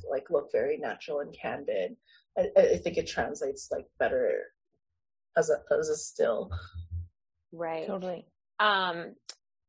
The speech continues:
Speaker 2: did you, do you feel like, 'cause that's probably how you started, if you were just, like, downtown shooting,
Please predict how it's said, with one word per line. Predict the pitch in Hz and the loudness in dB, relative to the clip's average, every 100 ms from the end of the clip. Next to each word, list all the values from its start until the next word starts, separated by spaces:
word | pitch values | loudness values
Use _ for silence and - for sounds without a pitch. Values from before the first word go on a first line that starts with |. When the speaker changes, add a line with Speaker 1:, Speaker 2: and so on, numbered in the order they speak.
| _ | _
Speaker 2:
did | 185 220 190 | -6 -6 -4
you, | 220 226 233 233 226 233 - _ _ _ _ _ _ _ _ _ - | -2 0 2 2 2 0 -4 _ _ _ _ _ _ _ _ _ -10
do | 196 | -10
you | |
feel | 190 208 208 | -4 -4 -2
like, | 202 | -4
'cause | 202 | 0
that's | 180 - | 0 0
probably | - 254 240 | -2 0 0
how | 214 | -2
you | 202 | -4
started, | - - 185 165 143 | -8 2 4 4 -2
if | - | -8
you | 170 | -2
were | 160 | -4
just, | 160 - | -2 -6
like, | 160 | -6
downtown | 160 147 160 143 160 | -8 -10 -12 -18 -16
shooting, | - 156 143 151 175 | -6 -6 -6 -10 -16